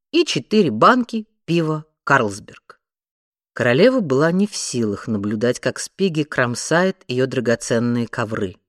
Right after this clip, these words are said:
Она вывела Гарриса погулять,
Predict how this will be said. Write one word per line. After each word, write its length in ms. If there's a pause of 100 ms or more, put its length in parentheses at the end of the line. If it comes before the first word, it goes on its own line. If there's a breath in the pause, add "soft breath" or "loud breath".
(680)
Она 220
вывела 300
Гарриса 460
погулять, 640